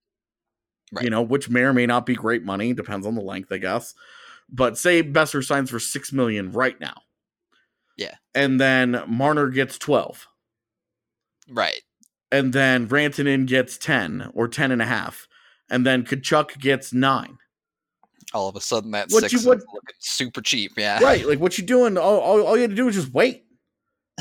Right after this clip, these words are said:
Speaker 2: And you
Speaker 1: <laughs>
Speaker 2: could have easily gotten seven and a half or eight.
Speaker 1: Right.
Speaker 2: Easily. So
Speaker 1: Yeah.
Speaker 2: that's why the market is what it is right now, is 'cause you're waiting for the top, top guy. And,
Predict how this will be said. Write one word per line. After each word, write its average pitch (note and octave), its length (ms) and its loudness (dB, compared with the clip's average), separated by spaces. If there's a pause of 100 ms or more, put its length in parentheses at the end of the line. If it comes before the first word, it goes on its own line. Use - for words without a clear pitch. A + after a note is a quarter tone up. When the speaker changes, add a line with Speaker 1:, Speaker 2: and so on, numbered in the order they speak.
(160)
Speaker 2:
And E3+ 280 4
you G#3 80 -4
Speaker 1:
<laughs> - 0 -
Speaker 2:
could G#3 140 2
have G3 100 0
easily G3+ 360 0
gotten F3 340 0
seven F#3 280 2
and F3 80 0
a E3 60 2
half E3 200 2
or D3 120 2
eight. A2+ 240 0 (520)
Speaker 1:
Right. A3 180 2
Speaker 2:
Easily. C#3 340 -4 (1800)
So D#3 180 2
Speaker 1:
Yeah. C3+ 280 2
Speaker 2:
that's E3 280 2
why F#3 160 4
the D#3+ 80 2
market D3+ 340 0
is C#3+ 180 0
what C#3+ 120 2
it C#3+ 80 0
is F3 160 0
right A#2 160 0
now, G2 180 -2
is G#2 100 -6
'cause B2 160 -6
you're B2 100 2
waiting C3 260 0
for C3+ 140 -6
the A#2+ 80 -4
top, A#2 340 -4 (140)
top B2+ 260 -2
guy. D3+ 260 2
And, C3 200 0